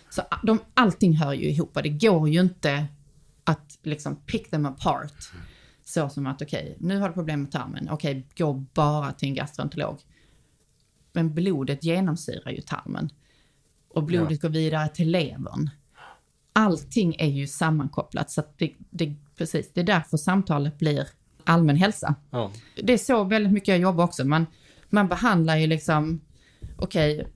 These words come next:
Speaker 1: vad är grunden? Vad behöver man i grund för att den här personen ska må bättre? Ja, men det här saknas. Och det här är triggarna, vi tar bort dem.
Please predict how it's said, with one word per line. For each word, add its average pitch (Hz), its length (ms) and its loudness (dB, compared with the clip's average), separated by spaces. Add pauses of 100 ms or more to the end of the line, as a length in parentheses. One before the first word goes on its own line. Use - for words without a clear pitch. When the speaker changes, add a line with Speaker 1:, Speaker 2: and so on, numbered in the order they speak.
(180)
Speaker 1:
vad 196 240 -2
är 202 100 2
grunden? 165 1080 4 (160)
Vad 202 200 2
behöver 190 380 2
man 160 200 4
i 165 40 2
grund 156 560 0
för - 120 -2
att 143 80 -2
den 156 100 -2
här 156 100 0
personen - 380 -4
ska - 140 -8
må - 120 -4
bättre? - 380 -6 (380)
Ja, - 100 -2
men 175 120 2
det 190 60 2
här 175 220 0
saknas. - 800 -2 (520)
Och - 240 -2
det 175 120 -2
här 156 300 -2
är 143 60 -8
triggarna, 156 440 -4
vi 156 100 -4
tar 175 140 -4
bort 170 280 -2
dem. - 220 -8